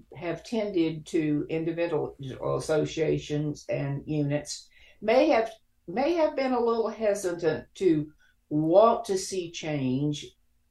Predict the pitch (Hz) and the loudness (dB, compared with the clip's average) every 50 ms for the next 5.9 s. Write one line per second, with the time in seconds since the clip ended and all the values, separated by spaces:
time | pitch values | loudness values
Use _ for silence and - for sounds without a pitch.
0 | _ _ _ 185 202 208 208 208 208 247 240 254 - 175 170 156 170 190 190 202 | _ _ _ 6 8 8 8 6 6 4 2 0 0 -4 -6 0 2 4 4 4
1 | 202 202 202 196 185 180 185 196 226 262 269 - - 170 160 160 151 147 147 143 | 4 2 0 -2 -2 -2 0 0 0 0 -2 -2 -4 -4 0 2 2 2 2 0
2 | 147 - 240 262 277 240 160 127 117 113 - - - _ _ _ _ _ _ _ | 0 0 2 4 6 6 6 6 4 4 0 -4 -14 _ _ _ _ _ _ _
3 | _ _ _ _ _ _ _ _ _ _ _ _ _ 156 156 185 208 220 226 226 | _ _ _ _ _ _ _ _ _ _ _ _ _ -4 2 4 6 6 4 2
4 | - - 269 254 208 202 175 190 214 220 220 208 185 165 156 151 147 147 143 147 | -2 -6 -4 -2 -2 0 0 0 0 2 2 2 2 2 2 2 2 2 2 0
5 | 151 151 147 - - 147 180 185 190 185 185 180 170 160 151 143 147 | 0 0 -4 -8 -8 2 2 2 2 2 0 -2 0 2 2 0 0